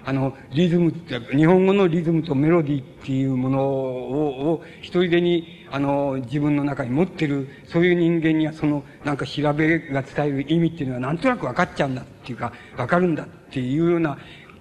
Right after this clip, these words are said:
ことがあって、茂吉はそういうことを、あの、成長とか写生とかっていう言葉で、あるいは調べっていうことを、いう言葉で、一生懸命言おうとしているんじゃないかなっていうふうに思います。あの、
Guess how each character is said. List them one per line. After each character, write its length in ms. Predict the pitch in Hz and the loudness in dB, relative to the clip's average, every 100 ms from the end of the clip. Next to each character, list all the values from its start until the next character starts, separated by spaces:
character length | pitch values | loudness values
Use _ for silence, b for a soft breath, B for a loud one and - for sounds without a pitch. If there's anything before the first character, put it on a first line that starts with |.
| - | -8
こ 120 | 147 | -2
と 140 | 180 | 0
が 220 | 160 - | 0 0
あ 40 | 131 | -2
っ 200 | - - | -4 -6
て、 160 | 127 120 B B | -6 -8 B B
茂 140 | 139 | -4
吉 240 | 139 - 196 | -4 -2 0
は 80 | 180 | 0
そ 400 | - - 151 196 | -4 -10 -4 -2
う 60 | |
い 40 | 247 | -2
う 40 | |
こ 120 | - | -6
と 160 | 220 226 | -2 2
を、 200 | 175 156 - - - | 2 -2 -10 -20 -6
あ 80 | |
の、 60 | 131 | -6
成 240 | 131 165 165 | 0 0 0
長 200 | 170 160 | 0 -2
と 80 | |
か 120 | 160 135 | -4 -6
写 160 | 127 | -6
生 260 | - 160 165 | -6 -2 -2
と 120 | 165 | -2
か 120 | 156 | -6
っ 40 | 139 | -8
て 240 | - 131 | -10 -10
い 60 | 127 | -8
う 60 | |
言 200 | 131 127 | -6 -4
葉 100 | 135 | -4
で、 140 | 131 123 B B | -4 -8 B B
あ 100 | - | -6
る 60 | 131 | -2
い 20 | |
は 40 | 139 | -2
調 240 | - 143 | -4 -2
べ 100 | 160 | -2
っ 20 | 175 | -4
て 220 | - 143 | -6 -6
い 40 | |
う 60 | 127 | -4
こ 100 | 127 | -6
と 360 | 139 127 135 123 | -6 -4 -4 -6
を、 80 | |
い 220 | 127 135 139 | -8 -4 -4
う 60 | |
言 140 | 135 127 | -4 -6
葉 160 | 131 | -6
で、 140 | 123 117 B - | -6 -12 B -10
一 100 | 131 | -2
生 160 | 190 | -2
懸 140 | 180 220 | 0 2
命 260 | 185 151 B B B | 2 0 B B B
言 160 | 160 | 4
お 60 | 180 | 4
う 60 | 180 | 4
と 120 | 151 | -2
し 100 | - | -2
て 100 | 156 | -2
い 60 | |
る 140 | 151 170 | 0 -2
ん 80 | 160 | -2
じ 60 | |
ゃ 40 | 151 | -2
な 100 | 151 | -2
い 60 | |
か 80 | 139 | -4
な 120 | 143 | -4
っ 60 | 185 - | -4 -2
て 80 | 175 | -2
い 40 | |
う 20 | |
ふ 40 | 170 | 0
う 40 | |
に 180 | 151 - - | 0 -4 -2
思 160 | 143 | 2
い 60 | 139 | 2
ま 120 | 135 | 0
す。 100 | 127 B B | -4 B B
あ 100 | - | -2
の、 640 | 143 147 151 147 147 143 | 2 4 4 2 2 0